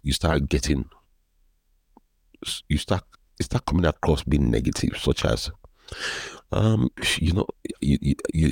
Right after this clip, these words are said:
you're not really doing it for me. You start, you start having the feeling of being gaslighted.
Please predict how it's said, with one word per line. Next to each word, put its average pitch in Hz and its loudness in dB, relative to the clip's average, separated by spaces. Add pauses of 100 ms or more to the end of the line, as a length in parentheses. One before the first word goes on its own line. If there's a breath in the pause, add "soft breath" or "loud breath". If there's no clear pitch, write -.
you're 85 2
not 110 4
really 92 4
doing 73 4
it - 4
for 71 0
me. 76 6 (600 loud breath)
You - 0
start, - 0
you 87 2
start 131 2
having - 0
the 80 4
feeling 82 4
of 65 4
being 76 4
gaslighted. - 0